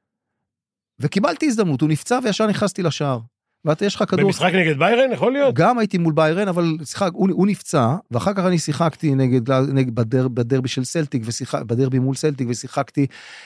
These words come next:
Speaker 1: אה, נגד ביירן ב-, בליגת האלופות, ושיחקתי, ושיחקתי, שיחקתי, שיחקתי איזה שמונה או תשעה משחקים ברצף, ו-, ואתה, אה, אתה יודע, אה, בסוף הוא השוער הראשון, בא אליי המנג'ר, "You prove me all,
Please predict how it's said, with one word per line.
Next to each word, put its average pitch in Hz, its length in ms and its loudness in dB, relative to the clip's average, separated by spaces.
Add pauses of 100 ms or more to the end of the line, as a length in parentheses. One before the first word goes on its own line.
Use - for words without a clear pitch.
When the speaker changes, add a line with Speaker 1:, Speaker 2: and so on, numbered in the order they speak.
(160)
Speaker 1:
אה, 127 100 4
נגד 135 300 2
ביירן 151 340 2
ב-, 143 120 4
בליגת 147 400 2
האלופות, 147 460 2
ושיחקתי, 180 480 -2
ושיחקתי, 156 360 -4
שיחקתי, - 260 -4
שיחקתי 190 300 -2
איזה 135 120 2
שמונה 127 280 2
או 170 80 2
תשעה 147 240 0
משחקים 127 380 -4
ברצף, 123 480 -2 (600)
ו-, 117 240 2 (360)
ואתה, 117 540 0 (420)
אה, 110 260 -10
אתה 107 140 -4
יודע, 120 320 2
אה, 101 420 -4
בסוף 127 320 -4
הוא 151 80 4
השוער 139 220 2
הראשון, 165 480 0 (440)
בא 131 200 2
אליי 131 160 2
המנג'ר, 160 500 0
"You 123 240 0
prove 151 160 2
me 120 260 2
all, 180 80 0